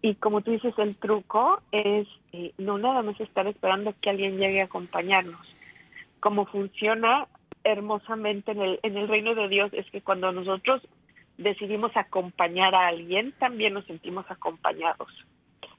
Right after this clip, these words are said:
Entonces, hay que primerear, hay que arriesgarse, como tú decías, porque abriendo el corazón siempre al entendimiento del otro. Este entendimiento nos va a llevar al respeto mutuo.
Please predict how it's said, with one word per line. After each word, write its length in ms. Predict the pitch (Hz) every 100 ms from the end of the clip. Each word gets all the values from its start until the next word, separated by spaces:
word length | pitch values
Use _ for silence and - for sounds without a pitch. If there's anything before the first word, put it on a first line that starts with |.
| _
Entonces, 420 | 160 190 247 220 - _ _
hay 120 | 214
que 160 | - 277
primerear, 580 | 277 196 185 196 185 - _ _ _ _ _ _
hay 160 | 185
que 140 | 185 240
arriesgarse, 680 | 220 190 180 190 220 - 254
como 220 | 185 175
tú 140 | -
decías, 500 | 185 185 - 190 175 - _ _ -
porque 480 | 196 - 202 202 - _ _ _ _ _ _ _ _
abriendo 460 | 220 208 226 240 233
el 100 | 240
corazón 500 | 220 185 - 196 190 -
siempre 460 | 190 185 190 185 -
al 200 | 185 180
entendimiento 880 | 175 - 175 170 175 180 180 - 202
del 180 | 180 175
otro. 300 | 165 - - _ _ _
Este 200 | 202 -
entendimiento 720 | 240 226 202 180 185 208 240
nos 200 | 226 190
va 60 | 196
a 40 |
llevar 300 | 202 196 208
al 120 | 220 196
respeto 680 | 190 - _ 202 208 - 240
mutuo. 520 | 202 - - -